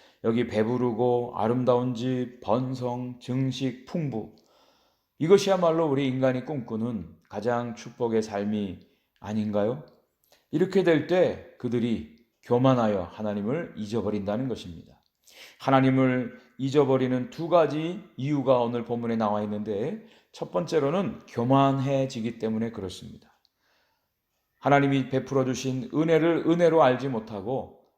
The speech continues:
이 모든 것들이 자기의 손으로 자기의 능력으로 얻은 것으로 오해하고 착각할 때 그들은 교만하여 하나님을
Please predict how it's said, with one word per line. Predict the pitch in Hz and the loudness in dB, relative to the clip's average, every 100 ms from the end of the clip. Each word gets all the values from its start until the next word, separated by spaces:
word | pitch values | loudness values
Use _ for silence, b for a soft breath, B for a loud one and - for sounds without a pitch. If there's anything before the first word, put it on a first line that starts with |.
| _ | _
이 | 120 | -10
모든 | 123 113 120 120 | -4 -2 -2 -2
것들이 | 110 110 113 110 87 - b b | -4 -4 -4 -4 -4 -10 b b
자기의 | - 110 120 147 | -6 -4 0 2
손으로 | 151 156 160 160 92 B B | 2 -2 -4 -2 -4 B B
자기의 | - 101 127 185 | -8 -4 2 2
능력으로 | 180 165 156 143 135 135 143 143 143 - - - | 2 0 -2 -2 0 4 4 4 0 -10 -20 -2
얻은 | 117 131 156 | 0 2 0
것으로 | 139 127 127 123 123 123 123 - _ _ | 0 -2 -4 0 2 0 -4 -16 _ _
오해하고 | 113 127 120 113 110 | 0 2 4 2 -2
착각할 | 110 - 131 107 95 92 | -6 -6 -6 -6 -8 -4
때 | 139 107 - B B B | -2 -2 -4 B B B
그들은 | - 107 113 113 | -8 -2 0 0
교만하여 | 110 110 110 107 101 101 | -2 -2 0 0 0 -2
하나님을 | 135 147 135 127 147 147 | 0 0 0 0 0 -2